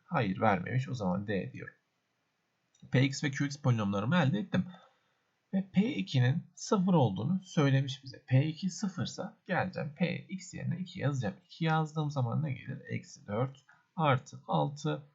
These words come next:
artı D diyelim. Neye eşit olacak?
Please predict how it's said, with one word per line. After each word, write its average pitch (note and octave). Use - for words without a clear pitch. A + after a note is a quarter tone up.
artı D3
D C3+
diyelim. D#3
Neye G3+
eşit G2+
olacak? A#2